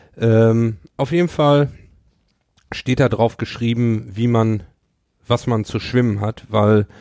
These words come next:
äh, beim Schwimmen hab ich so das Problem, wenn ich, wenn ich, wenn ich kein, kein, na,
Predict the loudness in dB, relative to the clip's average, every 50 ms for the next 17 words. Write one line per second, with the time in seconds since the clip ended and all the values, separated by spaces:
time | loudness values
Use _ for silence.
0 | -20 -20 -20 -20 -20 _ _ -16 -10 -6 -2 -2 0 -2 0 0 -2 -2 -2 -2
1 | -2 -2 0 0 2 0 0 0 -2 -2 -4 -4 -4 -2 -2 -4 -4 -6 -8 -8
2 | -4 -2 0 0 0 0 0 0 0 0 -2 -4 -6 -10 -14 -10 -6 -6 -4 -6
3 | -6 -8 -14 -16 -16 -16 -18 -20 _ _ _ _ _ _ _ _ _ _ _ _
4 | _ _ _ _ _ _ _ _ _ _ _ -8 -6 -4 -2 -2 -2 -2 -4 -4
5 | -4 -2 -2 -4 -6 -12 -20 -20 -20 -20 -20 -20 -20 -20 -20 -20 -20 -20 -20 -20
6 | -20 _ _ _ _ _ -2 0 0 2 2 0 -2 -4 -6 -10 _ _ _ _
7 | _ _ _ _ _ _ _ _ _ _ -12 -10 -8 -6 -6 -6 -6 -6 -8 -10
8 | -12 -16 -20 -20 -20 _ _ _ -18 -18 -18 -20 -20 _ _ _ _ _ _ _
9 | _ _ _ _ _ _ _ _ -2 -2 -2